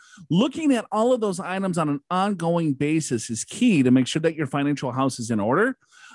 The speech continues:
Uh, but if you're just looking to have someone rebalance your overall portfolio,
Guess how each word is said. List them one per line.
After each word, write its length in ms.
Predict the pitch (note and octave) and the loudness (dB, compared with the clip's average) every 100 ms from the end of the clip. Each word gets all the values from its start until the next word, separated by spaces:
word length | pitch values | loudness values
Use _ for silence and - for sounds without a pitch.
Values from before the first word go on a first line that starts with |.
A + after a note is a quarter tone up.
| - | -4
Uh, 120 | C3+ | -2
but 200 | C3 F#3+ | -2 -4
if 120 | G3 | -2
you're 120 | A3 | -2
just 240 | A3+ C#4 G#3 | -2 -2 -2
looking 340 | G#3+ F#3+ G3 D#3+ | -2 -2 -2 0
to 140 | E3+ | 0
have 300 | D3 F#3 F3 | 0 0 -2
someone 300 | - F#3+ D3+ | -2 -2 -2
rebalance 640 | B2 G3 E3+ D3 E3 G3+ - | -2 -2 0 0 0 -2 0
your 140 | C#3 | 0
overall 320 | D#3 E3 C#3+ | 0 0 -4
portfolio, 760 | - C3 A#2+ C#3 E3 F#3+ A#3 | -4 -6 -4 -2 2 2 2